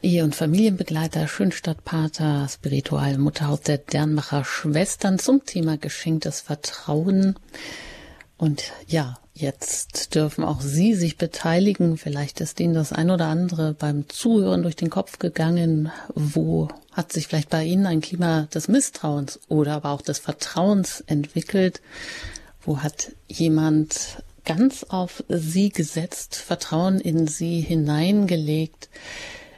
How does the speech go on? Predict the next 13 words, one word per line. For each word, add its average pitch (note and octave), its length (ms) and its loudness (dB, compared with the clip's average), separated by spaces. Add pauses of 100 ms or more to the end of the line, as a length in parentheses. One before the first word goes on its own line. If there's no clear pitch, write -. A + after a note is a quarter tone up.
(160)
so D#3 480 2 (280)
dass, - 580 -4 (140)
dass, - 340 -2 (100)
so D#3 260 -2
dass D#3 180 -2
Sie E3+ 80 0
das D#3 220 0
richtig - 280 -2
beflügelt F#3+ 800 0 (240)
hat, - 540 -6
dieses E3+ 340 -2
Vertrauen? E3 760 0 (960)
Wo, E3 560 4